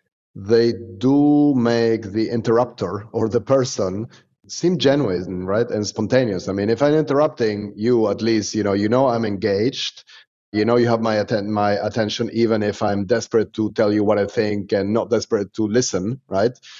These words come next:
And I think we shouldn't forget that, right? There's too many people who, when you're talking to them, it seems like they have been excessively coached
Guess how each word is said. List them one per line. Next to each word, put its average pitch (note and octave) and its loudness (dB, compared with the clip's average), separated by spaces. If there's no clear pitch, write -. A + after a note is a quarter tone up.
And A2 0
I B2+ 0
think E3+ 0
we F#3 6
shouldn't F#3 0
forget E3+ 0
that, G2+ -2
right? A#2 2
There's B2 -2
too C#3+ -2
many D#3+ 2
people C#3 2
who, A#2+ 0
when A#2 0
you're A#2 0
talking B2 -2
to D#3 0
them, G2+ 0
it A#2+ -2
seems F3 2
like C3 2
they A#2 0
have A2+ 0
been A2+ 0
excessively A2 -2
coached A2 0